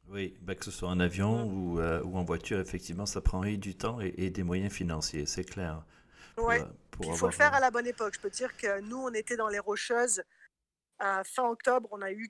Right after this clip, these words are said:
Speaker 2: quelques frayeurs au niveau de la conduite dans les Rocheuses, hein. C'était, euh,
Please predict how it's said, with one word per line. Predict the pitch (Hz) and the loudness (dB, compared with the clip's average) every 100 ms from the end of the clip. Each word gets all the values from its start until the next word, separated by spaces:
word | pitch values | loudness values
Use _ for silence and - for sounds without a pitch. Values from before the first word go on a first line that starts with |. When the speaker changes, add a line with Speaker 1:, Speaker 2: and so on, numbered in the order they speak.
| - | -6
Speaker 2:
quelques | - 269 240 240 | 0 0 0 -8
frayeurs | - - 220 220 220 | -6 -6 0 0 0
au | 202 | -4
niveau | 196 190 196 | -10 -8 -6
de | |
la | 202 | -4
conduite | 190 208 202 196 208 - - | -6 -10 -12 -12 -12 -10 -8
dans | 196 | -6
les | 196 | -8
Rocheuses, | 185 185 - 165 | -8 -10 -8 -8
hein. | 175 | -6
C'était, | - 185 - 202 202 190 | -8 -8 -12 -10 -6 -6
euh, | 180 175 | -6 -8